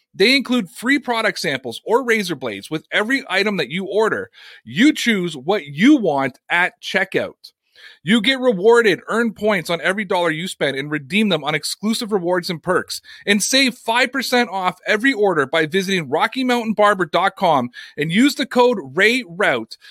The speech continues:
and get small batch products made with natural ingredients and save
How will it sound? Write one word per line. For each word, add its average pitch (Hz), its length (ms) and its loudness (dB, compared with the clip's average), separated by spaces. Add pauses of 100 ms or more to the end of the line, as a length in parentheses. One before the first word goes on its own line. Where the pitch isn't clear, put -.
(140)
and 175 120 -2
get 190 180 0
small 202 360 -4
batch 247 340 -2
products 190 420 -2
made 175 140 -2
with 156 160 -8
natural 208 440 -2
ingredients 190 540 -4
and 151 100 -12
save 165 260 -4